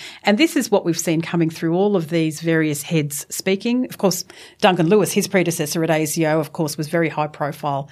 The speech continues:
making public statements as well. Um, so there's a few things. Uh, at a principal level, this is about responsible government in action.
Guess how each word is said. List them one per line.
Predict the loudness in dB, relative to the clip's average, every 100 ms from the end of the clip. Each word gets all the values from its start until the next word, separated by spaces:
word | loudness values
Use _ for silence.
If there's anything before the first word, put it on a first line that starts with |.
| -18 -8
making | -2 -2 -2
public | -4 -8 -8
statements | -6 -4 -4 -6 -10
as | -12 -8
well. | -6 -6 -10 -18 -20 -20 -2
Um, | 2 2 -2 _ _ _ _ -8
so | 2
there's | 2 2
a |
few | 4 6
things. | 6 4 2 0 -8 -12 0
Uh, | 0
at | 2
a | -2
principal | 2 2 2 -4 -2
level, | 0 0 2
this | 0 0
is | 0 -2
about | 2 4 2 0
responsible | -6 -2 -2 -2 -2
government | -2 -2 -2
in | -2
action. | -4 -4 -2 -2